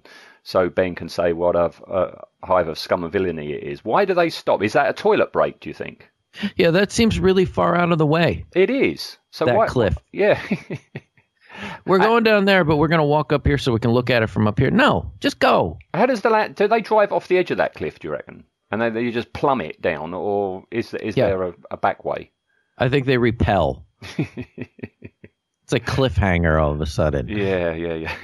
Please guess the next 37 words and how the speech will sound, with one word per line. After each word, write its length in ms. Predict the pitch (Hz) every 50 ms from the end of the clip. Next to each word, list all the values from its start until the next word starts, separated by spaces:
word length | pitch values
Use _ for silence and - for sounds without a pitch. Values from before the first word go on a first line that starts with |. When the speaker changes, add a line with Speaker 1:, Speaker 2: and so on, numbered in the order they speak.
| 107 - - - - - -
Speaker 1:
<laughs> 80 | 147 -
Speaker 2:
Yeah, 120 | 196 196 190
when 180 | 196 202 196
you, 200 | 202 190 - -
I 60 | 170
mean, 220 | 180 185 175 160 - 143 127 127 - _
we, 240 | - 196 202 202 170 147 127 -
we 160 | 175 170 160
kid 280 | - - 180 180 147
because 320 | 123 127 - 123 104 95 95
we 120 | 95 87
care, 420 | - - 90 80 80 82 87 - -
and 140 | 123 131 147
I'll 160 | 156 156 151
do 480 | 131 120 120 117 113 107 98 98 - -
a 120 | 98 101
lot 200 | 92 92 92 95
of 120 | 98 95 90
that 300 | 95 95 98 98 - - - - -
throughout 340 | - 101 90 90 92 90 - _
this 500 | - 90 80 92 95 92 95 98 - - - _ - -
episode 500 | 98 95 101 - - - 104 95 92 92
as 200 | 87 80 78 82
I 60 | 80
do 180 | 78 90 90 85
on 80 | 78
Star 220 | 73 - - 90 85
Wars 120 | 85 78 82
in 100 | 80 78
Character. 460 | 101 85 82 82 - 90 87 87 - - - - - _ -
But 300 | - 131 113 - - - _ - _ _ _ _ _ _ _ _ _ 220 185 _ _
that 260 | - 151 147 139 110 87
being 180 | 101 90 85
said, 380 | 82 - 123 104 87 85 98 143
this 180 | 170 170 -
is 140 | 151 120 98
all, 300 | 92 82 78 73 71 -